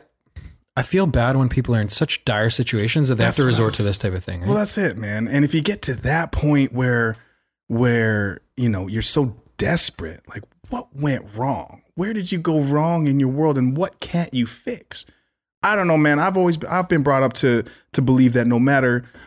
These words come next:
Speaker 2: no matter what problem or what, whatever you're going through, y-, y-, there's always, there's always a way back.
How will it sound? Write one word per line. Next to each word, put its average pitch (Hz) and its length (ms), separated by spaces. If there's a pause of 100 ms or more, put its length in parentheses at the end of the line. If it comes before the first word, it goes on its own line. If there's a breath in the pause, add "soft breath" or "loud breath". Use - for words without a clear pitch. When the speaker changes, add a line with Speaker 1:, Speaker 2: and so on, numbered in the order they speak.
(100)
Speaker 2:
no 120 60
matter 120 200
what 127 360
problem 113 480
or 104 80
what, 117 280
whatever 123 360
you're 107 240
going 123 280
through, 110 540
y-, 123 220
y-, 131 140 (220)
there's 123 200 (100)
always, 123 760
there's 110 200
always 117 400
a 110 60
way 104 220
back. - 440